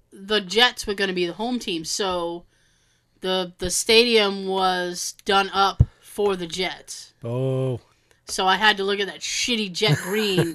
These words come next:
Speaker 2: <laughs>
Speaker 1: And it was funny, 'cause in the beginning of the tour, the woman's like, "Where you from, where you from, where you from?" And she looks at me and she goes, "Where, where are you guys from?" And I said,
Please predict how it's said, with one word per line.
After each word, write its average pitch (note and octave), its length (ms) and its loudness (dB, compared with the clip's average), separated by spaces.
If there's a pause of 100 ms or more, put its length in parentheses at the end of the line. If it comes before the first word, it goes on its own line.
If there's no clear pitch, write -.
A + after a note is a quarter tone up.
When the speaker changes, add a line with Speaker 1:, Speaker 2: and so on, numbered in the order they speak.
(120)
Speaker 2:
<laughs> - 60 -20 (920)
Speaker 1:
And C#4 140 8
it C#4+ 80 6
was C4 160 0
funny, E4 260 6
'cause B3 160 2
in A#3+ 60 -2
the A#3+ 60 0
beginning B3+ 260 0
of A#3 60 0
the A3 80 0
tour, C#4+ 320 2
the B3 80 4
woman's A3 280 0
like, G3+ 220 0
"Where A#3 100 0
you A3+ 120 0
from, A3 260 -2
where G#3 80 -4
you G3+ 80 -4
from, G3+ 220 -6
where F#3+ 100 -8
you F3+ 60 -8
from?" A3 480 0 (960)
And A3+ 160 4
she - 160 0
looks C4+ 160 0
at C4 80 -4
me A#3+ 80 2
and A3+ 80 0
she A#3 80 -6
goes, A3 80 -4
"Where, B3 180 -2
where B3 200 -2
are C4 40 -2
you C#4 100 -2
guys A3 200 0
from?" G3+ 220 -2
And G3 80 -4
I - 20 -6
said, F#3 220 -14